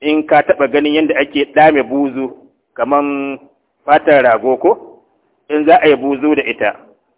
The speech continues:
ya kake ga ake tale ta, a ɗame ta, a sa ƙusoshi a kakkafe ko? A ga duk ta mimmiƙe. To, idan Allah ya kai mu ranar alkiyama, ita wannan ƙasar da muke takawa, haka za ta miƙe ta koma lebur,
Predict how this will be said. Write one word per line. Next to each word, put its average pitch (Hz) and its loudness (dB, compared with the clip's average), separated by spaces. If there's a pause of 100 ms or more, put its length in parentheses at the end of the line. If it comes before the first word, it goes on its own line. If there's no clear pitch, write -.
(260)
ya 120 -2
kake 170 0
ga 147 0
ake 151 -2 (280)
tale 180 4
ta, 127 2
a 117 -4 (120)
ɗame 190 4
ta, 123 2 (680)
a 123 -8
sa 170 2
ƙusoshi 160 -2
a - 2
kakkafe 151 -2
ko? 190 -2 (460)
A 120 -18
ga 135 -2
duk 180 0
ta 196 4
mimmiƙe. 190 0 (920)
To, - -20
idan 151 0
Allah 170 4
ya 160 4
kai 170 4
mu 170 2
ranar 165 4
alkiyama, 160 2 (520)
ita 151 -2
wannan 202 4
ƙasar 165 -2
da 143 2
muke 147 -2
takawa, 127 2 (400)
haka 156 0
za 156 6
ta 147 2
miƙe 160 -2
ta 135 0
koma 147 2
lebur, 135 0